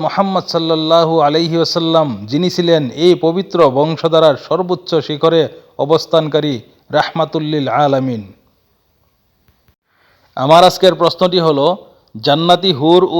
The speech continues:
সালসাল্লাম আলাইহি ওয়াসাল্লামের মিলনের ফলে যে বংশধারা শুরু হয়, সেই বংশধারাকে কি বলা হয়? তাই দেরি না করে সঠিক উত্তরটি কমেন্টের মাধ্যমে জানান এবং ফুলের ভালোবাসা জিতে নিন।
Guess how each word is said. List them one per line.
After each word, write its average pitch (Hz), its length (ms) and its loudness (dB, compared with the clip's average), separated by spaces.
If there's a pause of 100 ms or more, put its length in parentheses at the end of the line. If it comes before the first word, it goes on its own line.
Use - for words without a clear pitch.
সালসাল্লাম 165 800 2
আলাইহি 170 400 2
ওয়াসাল্লামের 156 680 0
মিলনের 170 460 2
ফলে 139 280 -2 (260)
যে 143 280 0
বংশধারা 156 680 2
শুরু 156 280 -4
হয়, 135 260 -2 (400)
সেই 180 280 0
বংশধারাকে 156 800 2
কি 185 280 -8
বলা 143 260 0
হয়? 98 220 -10 (720)
তাই 156 200 6
দেরি 160 240 0
না 160 120 4
করে 156 220 2
সঠিক 165 380 0
উত্তরটি 151 460 0
কমেন্টের 147 460 -2
মাধ্যমে 139 400 -4
জানান 135 300 0 (380)
এবং 135 260 2 (120)
ফুলের 147 300 2
ভালোবাসা 131 500 0
জিতে 143 260 -4
নিন। 107 180 -6